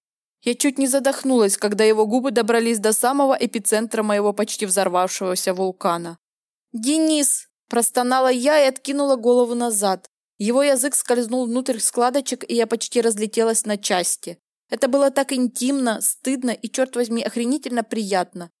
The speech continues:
что я взорвалась уже после нескольких напористых движений по клитору.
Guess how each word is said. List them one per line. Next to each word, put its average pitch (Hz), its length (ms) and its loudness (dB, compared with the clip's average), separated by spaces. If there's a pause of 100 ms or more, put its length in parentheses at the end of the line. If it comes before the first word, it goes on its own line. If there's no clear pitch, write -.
что - 220 -4
я 302 140 2
взорвалась 277 580 2
уже 233 160 0
после 233 280 0
нескольких 233 580 -2
напористых 214 580 -2
движений 190 440 -4
по 190 120 -4
клитору. 170 540 -10